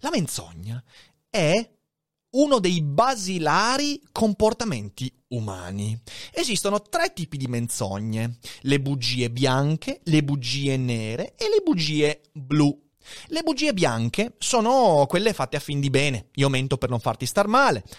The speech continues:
ti dico una bugia per evitarti una sofferenza inutile, dico una bugia per arrivare a trovare un buon compromesso, ok?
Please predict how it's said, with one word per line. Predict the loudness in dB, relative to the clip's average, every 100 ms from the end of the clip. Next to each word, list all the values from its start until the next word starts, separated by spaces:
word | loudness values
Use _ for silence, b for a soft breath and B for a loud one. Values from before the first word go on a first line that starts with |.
| B
ti | -6
dico | -4
una | -4 -4
bugia | -4 0 2 2
per | 2 -4 B B
evitarti | -2 0 0 2 2 0
una | -6
sofferenza | -6 -8 -6 -6 -2 0
inutile, | 2 0 -2 -6 -8 B B
dico | B -4 -2
una | -2
bugia | -2 0 0 0
per | 2 2 2 2 0 -4 b b b
arrivare | -10 -8 -4 -2 0 -2 -4 _ _ _ _ _ -10
a | -4 -4
trovare | 0 2 2
un | 2
buon | 2 2
compromesso, | 0 0 0 0 -2 -2 -4 -6 -6
ok? | -4 -2 -2 -4